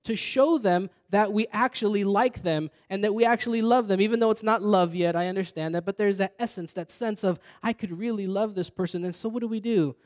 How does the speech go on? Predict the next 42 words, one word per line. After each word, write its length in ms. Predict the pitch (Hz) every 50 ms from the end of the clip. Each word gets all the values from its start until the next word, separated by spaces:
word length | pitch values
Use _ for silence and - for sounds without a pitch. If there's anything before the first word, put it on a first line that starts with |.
| _ _ _ _ _ _
Okay, 120 | - 202
we 140 | 196 190 202
take 260 | 190 - 202 202 196
them 140 | - 196 190
to 120 | - - 185
dinners, 500 | 156 156 185 185 170 156 135 131 131 151
uh, 80 | 151
to 160 | 143 _ 175
the 120 | 165 160 160
nicest, 500 | 156 165 185 202 190 - 202 190 180 -
fas-, 360 | - 185 190 196 185 185 -
fanciest 600 | - - 190 196 208 202 - 202 185 175 - -
place 280 | - 185 185 185 175 -
that 200 | - 160 151 143
we 120 | 160 170
could 160 | 165 - 165
afford. 480 | 160 - - 175 151 139 131 123 120 120 _ _ _ _ _ _ _ _ -
We 100 | 175 190
write 240 | 185 185 196 190 -
them 160 | 208 202 185
poetry. 680 | - - - 220 214 202 170 147 - - 147 135 127 120
Some 340 | - - 196 190 165 147 139 - _
write 240 | 147 156 151 143 -
poetry. 420 | - 165 147 143 - - 147 143
We 100 | 156 170
write 260 | 180 185 196 185 - _ _ _ _ _ _
text 280 | - 233 233 - - -
messages 460 | 190 175 156 - 156 143 151 147 -
first 280 | - - 208 208 202 -
thing 120 | 202 196
in 80 | 190 185
the 80 | 180
morning, 320 | 180 190 185 175 175 156 143
"Good 180 | 160 165 156
morning, 280 | 160 165 165 165 165 151
I 80 | 147
hope 400 | 143 143 - - 160 160 160 -
you 80 | 170 151
have 180 | 156 156 147 151
a 60 | 147
wonderful 480 | 143 147 147 143 147 147 - - 135
day." 300 | 131 135 143 139 131 127